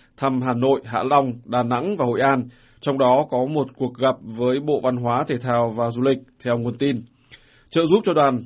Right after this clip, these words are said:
là ít nhất năm người đến từ Úc và Thái Lan thuộc Indochina Productions, công ty đã từng giúp hãng Mỹ Legendary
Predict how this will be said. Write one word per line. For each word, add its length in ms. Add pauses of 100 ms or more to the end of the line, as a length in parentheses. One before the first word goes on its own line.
là 280
ít 180
nhất 220
năm 260
người 360
đến 300
từ 80 (140)
Úc 180 (100)
và 120
Thái 100
Lan 280 (260)
thuộc 260
Indochina 680
Productions, 500 (400)
công 220
ty 260
đã 140 (100)
từng 180
giúp 300
hãng 380
Mỹ 280
Legendary 500